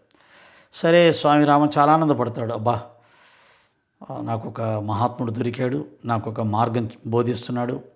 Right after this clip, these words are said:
నేను జీవితంలో ఎప్పుడు సంతోషంగా ఉండే మార్గం నాకు రేపు తెలుస్తుంది," అనే ఆనందంతో వెళ్ళి ఆ రాత్రి గడిపి మరుసటి రోజు ఉదయమే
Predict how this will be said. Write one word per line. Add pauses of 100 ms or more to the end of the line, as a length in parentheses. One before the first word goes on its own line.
(640)
నేను
జీవితంలో
ఎప్పుడు
సంతోషంగా
ఉండే
మార్గం
నాకు
రేపు
తెలుస్తుంది,"
అనే
ఆనందంతో (960)
వెళ్ళి (760)
ఆ
రాత్రి
గడిపి
మరుసటి
రోజు
ఉదయమే